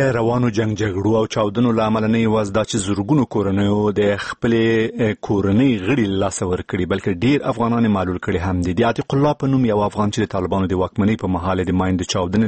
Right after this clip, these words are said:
له امله غبرګې پښې له کاره لوېدلي، وایي جنگ جګړو د ده په څیر د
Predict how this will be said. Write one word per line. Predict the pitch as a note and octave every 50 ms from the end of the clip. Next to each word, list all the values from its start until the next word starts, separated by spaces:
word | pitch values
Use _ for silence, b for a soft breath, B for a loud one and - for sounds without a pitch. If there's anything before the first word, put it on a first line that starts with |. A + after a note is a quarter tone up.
| A2+
له | A#2+ A2+
امله | G#2 G#2 G#2 G#2+ G2+
غبرګې | F#2 F2+ G#2+ C3+ C#3 G#2 F#2+ - -
پښې | - -
له | G#2 E2+ F2 E2+
کاره | - - G#2+ G2 F#2+ F2+
لوېدلي، | F2 F2 F2+ F#2 G2 A2+ A#2+
وایي | A2+ A#2 B2 B2+ B2+ B2+ B2+ B B B B B B B B B B B
جنگ | A2 B2+ D3+ D#3 D3
جګړو | C#3 C#3 B2 B2+ C#3 D3 D3
د | C3+ B2+ A2+
ده | C3+
په | C3 - -
څیر | - - G#2+ F#2+ F2 E2+
د | F2